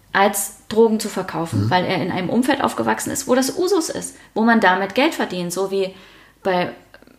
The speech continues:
Speaker 1: in meiner Familie irgendwie die Leute, keine Ahnung, ne,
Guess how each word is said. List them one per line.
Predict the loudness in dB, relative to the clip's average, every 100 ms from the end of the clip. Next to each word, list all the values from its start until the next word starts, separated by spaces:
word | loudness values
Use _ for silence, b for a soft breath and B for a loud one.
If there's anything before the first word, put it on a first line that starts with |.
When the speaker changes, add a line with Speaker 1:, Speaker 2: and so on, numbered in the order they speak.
| _ -8
Speaker 1:
in | -6 -6 -2
meiner | 2 4
Familie | 4 4 6 6 4
irgendwie | 2 0
die | 2 0
Leute, | -2 -4 -8
keine | -8 -6 -2
Ahnung, | 0 2 2 -2 B B B B
ne, | -2 2 2